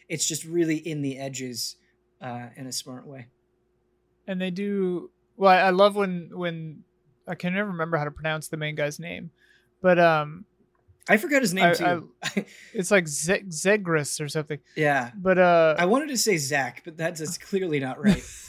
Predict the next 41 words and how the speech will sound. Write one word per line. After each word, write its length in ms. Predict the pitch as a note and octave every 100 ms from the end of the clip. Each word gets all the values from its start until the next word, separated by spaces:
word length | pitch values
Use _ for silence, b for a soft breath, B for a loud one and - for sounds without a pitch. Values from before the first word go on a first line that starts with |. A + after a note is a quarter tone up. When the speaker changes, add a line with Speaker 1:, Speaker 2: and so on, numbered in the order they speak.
| -
Speaker 2:
It's 140 | -
definitely 460 | F#3+ C#4 D4 C4+ A#3+
not 220 | A3+ G#3+
Speaker 1:
Yeah. 260 | E3 G3 F#3 F#3 B B E3+ -
Speaker 2:
that. 40 |
Um, 440 | G3+ F#3 F3 E3 D3+ _ _ _ _
but 120 | G#3+
I 60 | G#3
really 260 | G#3 A#3+
like 240 | A3 G#3 F#3+
it 60 |
when 120 | G3 F3+
he 100 | F3
responds 680 | E3+ - - D#3+ E3+ F3
to 80 | -
the 80 | F3
narrator, 640 | D#3 D#3 E3 F#3 G3 G#3+ G#3+
like, 220 | F3+ D#3
"I 100 | D#3
hear 240 | D3 G#3+
you, 180 | G#3 E3
old 220 | C#3+ C#3+
man," 320 | C#3 C#3 C#3 D#3
Speaker 1:
Mm-hmm. 40 |
Speaker 2:
you 100 | D3+
know? 160 | D3 D3+ b b b b b _ -
Um, 500 | F3 E3 D#3 D3 -
but 200 | G3 G#3
yeah, 280 | G3 G#3+ F3+
something 360 | E3 A3 A3 A#3
that 160 | A3 G3
they 120 | G3
did 260 | F#3 G3 F3+
that 140 | F#3
was 120 | F3+ F3+
really 140 | F3+
smart, 440 | E3 - G3 G3 - - -
they, 460 | F#3 F#3 F3 E3+ - _ _ _ _ _ _ _ _ _ _
um, 400 | F3+ E3+ D#3+ -
'cause, 200 | - G3+ F#3+
like, 280 | G3 F3